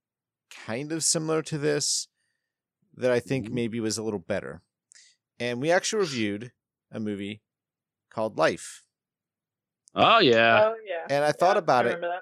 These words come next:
Speaker 3: that.
Speaker 1: and, and this is kind of where I wanna kind of compare, all right? First
Speaker 2: Okay.
Speaker 1: off, I think, I think that this movie needed to be about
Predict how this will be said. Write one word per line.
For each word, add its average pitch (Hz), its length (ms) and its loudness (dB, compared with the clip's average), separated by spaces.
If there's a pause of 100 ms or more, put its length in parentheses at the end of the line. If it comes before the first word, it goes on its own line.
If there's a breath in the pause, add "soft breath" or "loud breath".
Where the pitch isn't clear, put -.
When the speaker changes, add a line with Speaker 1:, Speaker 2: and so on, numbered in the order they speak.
Speaker 3:
that. 139 40 -4
Speaker 1:
and, 135 340 -4
and 139 160 -8
this 175 180 -4
is 196 160 -6
kind 156 200 -4
of 143 120 -6
where 135 120 2
I 131 60 4
wanna 120 240 -2 (180)
kind 110 200 -8
of 90 100 -14
compare, 98 600 -10 (480)
all 92 120 -8
right? 90 280 -8 (640)
First 175 320 -2
Speaker 2:
Okay. 135 80 4
Speaker 1:
off, 151 100 0
I 127 60 -4
think, 123 340 -6
I 117 80 -6
think 131 440 -8
that 113 160 -6
this - 200 -6
movie 117 240 -6
needed 107 300 -8
to 104 80 -6
be 98 480 -8 (680)
about 113 320 -4